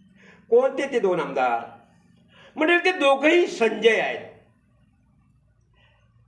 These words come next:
एक शिवसेनेचे आहेत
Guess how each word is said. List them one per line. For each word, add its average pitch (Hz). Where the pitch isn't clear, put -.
एक 302
शिवसेनेचे 220
आहेत 269